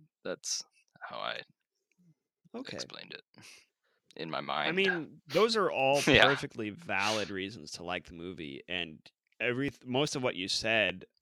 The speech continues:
Speaker 2: like makeup and C G I, set design,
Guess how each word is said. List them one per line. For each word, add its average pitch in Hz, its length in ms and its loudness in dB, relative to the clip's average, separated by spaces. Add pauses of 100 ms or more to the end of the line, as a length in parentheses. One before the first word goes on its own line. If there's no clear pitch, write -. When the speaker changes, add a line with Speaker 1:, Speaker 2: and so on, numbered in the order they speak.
(240)
Speaker 2:
like 104 260 0
makeup 101 540 4 (340)
and 87 360 -6
C 110 200 -4
G 104 240 -2
I, 95 560 -2 (400)
set - 340 0
design, 92 680 -8